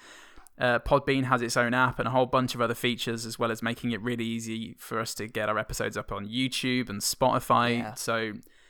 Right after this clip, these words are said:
Speaker 1: thanks for sticking with us while we do this. Um, I didn't actually realise we had so many people listening through Buzzsprout, so it really means a lot.
Speaker 2: Mm.
Speaker 1: Um, thank you for that. Um, yeah, but that will be happening over the next couple of weeks.
Speaker 2: Mm.
Speaker 1: So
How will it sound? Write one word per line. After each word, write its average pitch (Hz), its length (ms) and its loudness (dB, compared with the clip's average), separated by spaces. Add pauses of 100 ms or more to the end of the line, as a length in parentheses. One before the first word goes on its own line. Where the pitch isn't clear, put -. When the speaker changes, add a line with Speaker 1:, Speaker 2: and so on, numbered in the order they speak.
(460)
Speaker 1:
thanks 143 260 2
for - 60 -8
sticking 123 320 -2
with 117 160 0
us 113 160 -4
while 113 160 0
we 117 80 -4
do 113 180 -4
this. 107 480 -6
Um, 110 400 -2 (840)
I - 60 -2
didn't 160 200 0
actually 180 320 2
realise 165 480 0
we 156 80 -2
had 143 160 2
so 147 100 0
many 139 200 0
people 135 300 -2
listening 127 440 2
through 123 240 -2
Buzzsprout, 117 540 0
so 117 140 0
it 113 120 2
really 123 220 2
means 113 180 -4
a 104 60 -4
lot. 113 240 -2
Speaker 2:
Mm. 123 280 -10
Speaker 1:
Um, 117 400 -4 (600)
thank 123 220 -4
you 110 80 -6
for - 100 -14
that. 107 240 -4 (180)
Um, 131 300 4
yeah, 127 140 8
but 143 80 4
that 156 160 10
will 151 80 4
be 151 80 4
happening 127 360 8
over 120 180 0
the 120 80 -2
next 113 200 -2
couple - 320 -4
of 110 80 -2
weeks. 110 360 -4
Speaker 2:
Mm. 120 100 -16
Speaker 1:
So 107 220 -2